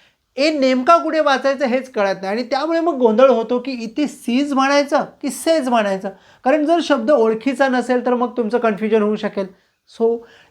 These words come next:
नंबर वन टिप्स लक्षात ठेवा, जेव्हा ईआयच्या पुढे तुम्ही जेव्हा कुठेही ईआय बघताय, त्याच्या पुढे जर सायलेंट लेटर असेल, जसं आता इथे बघा, तुम्हाला माहिती आहे ना,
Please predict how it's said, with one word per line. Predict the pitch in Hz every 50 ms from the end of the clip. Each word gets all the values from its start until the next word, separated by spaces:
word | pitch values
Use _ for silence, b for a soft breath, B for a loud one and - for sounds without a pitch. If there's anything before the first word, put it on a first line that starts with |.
| B
नंबर | 185 202 208 214 226 254 262 262
वन | 262 262 165 156 165 202 233 262 262 285 - - _ _ _ _ _ _ -
टिप्स | 262 254 214 -
लक्षात | 220 208 208 - 233 233
ठेवा, | 220 226 - 190 180 170 165 175 - _ _ _ _ _ _ _ _ _ _ _ _ _ _ -
जेव्हा | 160 214 240 302 330 339 - -
ईआयच्या | - 220 226 240 262 277 285 285 277 302 285
पुढे | 277 285 - 254 233 202 196 160 127 127 - - -
तुम्ही | 196 185 208 196
जेव्हा | 214 214 220 220
कुठेही | 220 226 196 233 220 233 233 220
ईआय | 185 185 185 196 196 202 208
बघताय, | 180 175 165 170 - - 156 135 127 127 - _ _ _ _ -
त्याच्या | 226 226 277 285
पुढे | 285 294 - 254 220 220 262 262 185 165 190
जर | 196 226 247
सायलेंट | - - - 214 175 185 214 247 294 302 254 -
लेटर | 240 233 226 226 233 226 208
असेल, | 185 - - - 156 123 113 - _ _ _ -
जसं | 180 196 185 226
आता | 214 202 208 214
इथे | 202 190 185 190 190
बघा, | 170 160 131 135 135
तुम्हाला | - 180 185 202 220 220
माहिती | 214 208 220 220 254 294
आहे | 269 240
ना, | 240 262